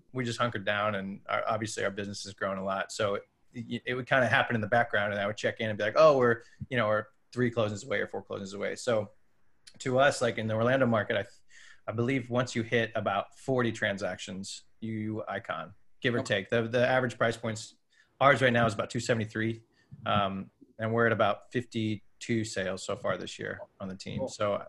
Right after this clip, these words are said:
Speaker 1: yeah, hit about forty.
Speaker 2: Perfect. And for those listening, depending on when you're listening to this, if you listen to this five years down the road, could be a little different. So we'll have the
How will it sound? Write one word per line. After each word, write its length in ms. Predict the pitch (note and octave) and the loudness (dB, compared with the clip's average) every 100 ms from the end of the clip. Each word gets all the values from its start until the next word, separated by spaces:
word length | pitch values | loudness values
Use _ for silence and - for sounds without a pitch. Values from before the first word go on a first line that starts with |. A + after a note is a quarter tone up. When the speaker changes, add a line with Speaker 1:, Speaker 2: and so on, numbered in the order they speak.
| - - | -14 -6
Speaker 1:
yeah, 220 | A#2+ A2 | 0 2
hit 140 | G#2+ | 2
about 280 | G#2 F#2+ - | 0 -2 -2
forty. 300 | G2+ F#2 F#2+ - - - _ | -8 -10 -10 -16 -20 -20 _
Speaker 2:
Perfect. 280 | E3 E3 E3 | -2 0 -2
And 100 | E3+ | 0
for 120 | F#3+ | 4
those 240 | G3+ G#3 | 6 6
listening, 400 | E3 F3 F3+ E3 | 4 0 0 0
depending 340 | D3+ - F3 E3 | -2 0 0 0
on 180 | D3+ D#3 | -2 0
when 160 | G3+ | 0
you're 140 | G3+ E3 | 2 2
listening 400 | D#3+ D#3 E3 D3+ | 0 -2 -4 -2
to 60 | |
this, 140 | D3+ D3+ | -2 0
if 60 | |
you 60 | F3 | -2
listen 200 | E3+ F3 | -2 -2
to 40 | |
this 80 | D#3 | -2
five 260 | - G3 E3+ | 4 6 6
years 180 | D#3+ | 4
down 260 | D#3+ E3 D#3 | 6 4 4
the 80 | D#3 | 2
road, 340 | D3+ D3+ D3 | 4 4 4
could 140 | - F#3 | 0 2
be 80 | |
a 40 | E3+ | 2
little 200 | D#3+ D3 | 4 2
different. 400 | D3 C#3 C#3+ C#3+ | 0 0 -2 0
So 60 | |
we'll 100 | E3+ | 6
have 80 | F#3 | 6
the 140 | E3+ | 6